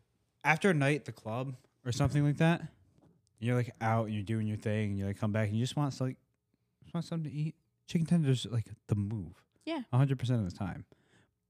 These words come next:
Speaker 1: But now, uh, like, I've gone out of my way to drive, like, half an hour, pick you up. I put in all that work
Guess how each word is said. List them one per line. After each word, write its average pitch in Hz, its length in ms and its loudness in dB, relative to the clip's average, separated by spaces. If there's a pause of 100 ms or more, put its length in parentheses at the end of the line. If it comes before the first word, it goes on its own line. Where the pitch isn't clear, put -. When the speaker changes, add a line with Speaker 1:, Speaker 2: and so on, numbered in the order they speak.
(1200)
Speaker 1:
But 131 240 0 (120)
now, 165 160 4 (400)
uh, 156 60 -10 (180)
like, 151 220 4
I've 208 200 4
gone 190 200 4
out 147 160 0
of 143 60 2
my 127 120 4
way 107 260 0
to 78 100 -8 (600)
drive, 98 400 -2
like, 78 160 -14
half 104 300 -6
an 107 80 -6
hour, 85 260 -10 (100)
pick - 240 -10
you 98 180 -6
up. - 260 -14 (920)
I 117 80 0
put 151 220 6
in 120 140 4
all 135 260 4
that 147 280 2
work 113 260 0